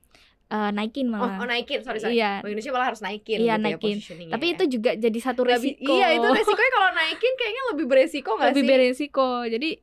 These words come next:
Speaker 1: ya antara dia <laughs> menahan dalam jangka waktu yang lebih panjang gitu kan,
Speaker 2: Mhm, mhm.
Speaker 1: atau gimana nih? Nanti kita lihat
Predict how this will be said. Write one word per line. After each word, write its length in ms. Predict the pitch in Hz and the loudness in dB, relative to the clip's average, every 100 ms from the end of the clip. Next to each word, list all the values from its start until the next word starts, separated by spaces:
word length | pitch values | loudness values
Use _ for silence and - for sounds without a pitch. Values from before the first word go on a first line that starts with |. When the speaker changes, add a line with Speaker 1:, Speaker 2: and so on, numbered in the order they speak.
| _ | _
Speaker 1:
ya 160 | 254 247 | -6 -4
antara 360 | 247 247 254 247 | -4 -4 -2 0
dia 160 | 240 247 | 0 0
<laughs> 0 | |
menahan 520 | 262 262 294 - 403 392 370 | -2 -4 -6 -6 -10 -10 -6
dalam 240 | 294 285 | -4 -4
jangka 240 | 269 269 269 | -6 -8 -10
waktu 160 | 269 294 | -12 -12
yang 160 | 277 | -8
lebih 160 | 262 269 | -6 -4
panjang 560 | 285 285 285 262 302 370 403 277 | -4 -2 -2 -2 -2 -4 -2 0
gitu 220 | 262 240 | 0 0
kan, 260 | 240 254 302 _ | -2 -6 -10 _
Speaker 2:
Mhm, 300 | 262 254 190 214 - | -10 -8 -10 -12 -16
mhm. 100 | 180 | -10
Speaker 1:
atau 280 | 247 254 330 311 | -10 -6 -4 -2
gimana 360 | 240 220 233 233 | -4 -2 -2 -2
nih? 180 | 226 220 | -4 -6
Nanti 240 | 220 269 | -8 -8
kita 320 | - - 285 | -8 -4 -4
lihat 240 | 262 254 | -2 -6